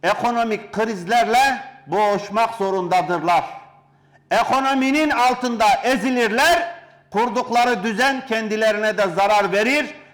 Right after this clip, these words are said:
tabalarına da zarar verir kardeşlerim.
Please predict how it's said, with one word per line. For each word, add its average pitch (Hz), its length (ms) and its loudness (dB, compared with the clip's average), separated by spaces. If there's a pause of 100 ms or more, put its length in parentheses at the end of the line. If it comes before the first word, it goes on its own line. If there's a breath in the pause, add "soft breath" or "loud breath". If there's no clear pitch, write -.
(120)
tabalarına 202 760 2
da 247 260 4 (300)
zarar 175 500 2
verir 180 240 0
kardeşlerim. 143 760 -4